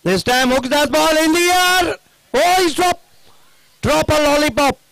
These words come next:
This is the fortune for Amer and fortunate for Youth F C C.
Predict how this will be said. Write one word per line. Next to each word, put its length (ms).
This 220
is 160
the 140
fortune 500
for 80
Amer 580
and 260
fortunate 640
for 220
Youth 260
F 160
C 180
C. 340